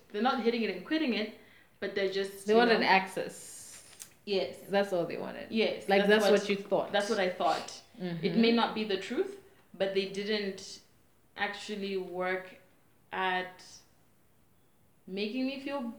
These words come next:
Speaker 1: beautiful
Speaker 2: Okay.
Speaker 1: and make, acknowledging that I have a beautiful mind as well.
Speaker 2: Okay.
Speaker 1: So that particular relationship that appeased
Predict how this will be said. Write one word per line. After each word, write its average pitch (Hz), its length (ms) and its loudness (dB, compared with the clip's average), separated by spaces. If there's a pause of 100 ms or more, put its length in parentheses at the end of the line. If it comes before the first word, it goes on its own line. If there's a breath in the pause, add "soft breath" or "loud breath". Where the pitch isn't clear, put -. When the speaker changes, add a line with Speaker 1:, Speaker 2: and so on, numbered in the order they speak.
Speaker 1:
beautiful 277 640 -6 (460)
Speaker 2:
Okay. 190 400 -2
Speaker 1:
and 185 100 -2
make, 208 300 -4
acknowledging 196 880 -4
that 180 280 -4 (460 loud breath)
I 190 140 -2 (260)
have 185 160 -2
a 180 80 -2
beautiful 180 420 -8
mind 175 280 -10
as 170 200 -10
well. 190 360 -4 (240)
Speaker 2:
Okay. 180 320 -10
Speaker 1:
So 202 300 -2
that 214 320 0
particular 233 400 -4
relationship 185 640 -6
that 175 240 -8 (120)
appeased 202 1200 -10